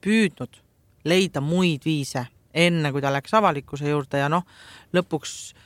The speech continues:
inimõiguste koos ikkagi ütleb, et peab ikkagi lõpuks ka kaaluma seda proportsionaalsust siis sellele kahju, mis sa teed sellele organisatsioonile versus see, mis siis ühiskond sellest sai.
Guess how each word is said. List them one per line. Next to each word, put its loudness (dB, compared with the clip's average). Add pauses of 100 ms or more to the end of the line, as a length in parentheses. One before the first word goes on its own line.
(200)
inimõiguste 0
koos -2
ikkagi -4
ütleb, -4
et -8
peab 4
ikkagi -8
lõpuks -8
ka -8
kaaluma 2
seda -4
proportsionaalsust -2
siis -10
sellele -4
kahju, 2 (420)
mis -6
sa -4
teed 0
sellele -4
organisatsioonile 0
versus -4
see, 2 (540)
mis -4
siis -4
ühiskond -4
sellest -8
sai. -2